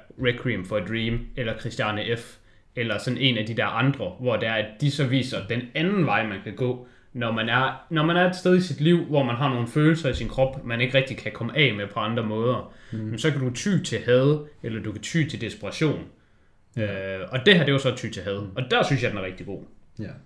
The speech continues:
Speaker 2: Men jeg synes så til gengæld også, på en måde, kan den her film godt være sådan lidt farlig at gøre det med. Fordi at der er perioder i filmen, hvor at... Øh, altså, hvor at, øh,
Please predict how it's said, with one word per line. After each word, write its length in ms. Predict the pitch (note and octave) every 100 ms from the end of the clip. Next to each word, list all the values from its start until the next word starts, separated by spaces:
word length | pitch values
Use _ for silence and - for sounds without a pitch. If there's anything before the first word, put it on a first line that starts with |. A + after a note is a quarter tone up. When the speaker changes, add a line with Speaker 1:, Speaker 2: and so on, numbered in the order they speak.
| _ _ - - - - - - - - - -
Speaker 2:
Men 140 | A#2 A#2
jeg 100 | A2
synes 200 | D#3 D3+
så 220 | D3 C3
til 120 | C3
gengæld 220 | B2+ B2 A2
også, 360 | A#2 A2+ - - _ - - - - _ - -
på 180 | - C#3
en 100 | C3+
måde, 520 | C3 C#3+ E3 F3+ F#3 - - - - -
kan 160 | A#2+
den 140 | A2+ A#2+
her 80 | A2+
film 240 | C3+ G#2+
godt 200 | A2+ A#2
være 120 | G2+
sådan 340 | - A2 F#2+ F#2 _ _ _ _ _ _ _ _ -
lidt 240 | A2 A#2+ B2+
farlig 480 | - A#2 C#3+ C3+
at 100 | F2+
gøre 240 | - G#2 A#2
det 80 | F#2
med. 100 | - - _ _ _
Fordi 400 | - G#2+ A#2 G#2+
at 280 | F#2+ F#2 - _ _ _ _
der 80 | A#2
er 420 | A2+ A2+ C3 C#3
perioder 460 | - G#2+ A2 B2+ B2
i 40 |
filmen, 460 | - C3 A2 F#2 F2
hvor 280 | A2+ G#2 F#2+
at... 240 | F#2 F2
Øh, 320 | F2+ F#2 F#2 F2+ F2+ _ _ _ - _ _ _ _ _ _ _ _ - - - _ _ _ -
altså, 340 | G#2 F#2+ -
hvor 400 | G#2+ A#2+ A2+ G2+
at, 220 | F#2+ F#2+ F#2+
øh, 140 | F#2